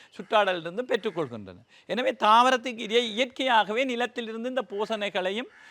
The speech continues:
அஹ், நீரையும் பெற்றுக்கொள்ளக்கூடிய தன்மை இருக்கின்றது. மிக வறண்ட காலத்தில் கூட, மிக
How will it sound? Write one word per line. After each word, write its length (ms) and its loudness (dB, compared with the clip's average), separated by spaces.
அஹ், 180 2
நீரையும் 500 -2
பெற்றுக்கொள்ளக்கூடிய 760 -4
தன்மை 320 0
இருக்கின்றது. 400 -6
மிக 180 -4
வறண்ட 440 0
காலத்தில் 540 -2
கூட, 260 -8
மிக 240 -4